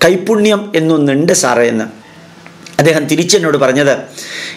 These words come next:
"ഇത് അമേരിക്കയിൽ പറഞ്ഞാൽ ചിലവാകും, ഇന്ത്യയിൽ ചിലവാവില്ല" എന്നാണ്. അമേരിക്കക്കാർ കൈപുണ്യത്തെക്കുറിച്ചും മന്ത്രത്തെക്കുറിച്ചും ധ്യാനത്തെക്കുറിച്ചും കൗൺസിലിങ്ങിനെക്കുറിച്ചും യോഗയെക്കുറിച്ചും ധ്യാനത്തെക്കുറിച്ചും എല്ലാം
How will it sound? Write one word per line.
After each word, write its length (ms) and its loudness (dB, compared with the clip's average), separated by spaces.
"ഇത് 100 4
അമേരിക്കയിൽ 680 2
പറഞ്ഞാൽ 260 2
ചിലവാകും, 500 2
ഇന്ത്യയിൽ 340 2
ചിലവാവില്ല" 560 0
എന്നാണ്. 360 -2
അമേരിക്കക്കാർ 640 2
കൈപുണ്യത്തെക്കുറിച്ചും 1000 0
മന്ത്രത്തെക്കുറിച്ചും 920 0
ധ്യാനത്തെക്കുറിച്ചും 840 0
കൗൺസിലിങ്ങിനെക്കുറിച്ചും 1000 0
യോഗയെക്കുറിച്ചും 920 2
ധ്യാനത്തെക്കുറിച്ചും 760 0
എല്ലാം 340 0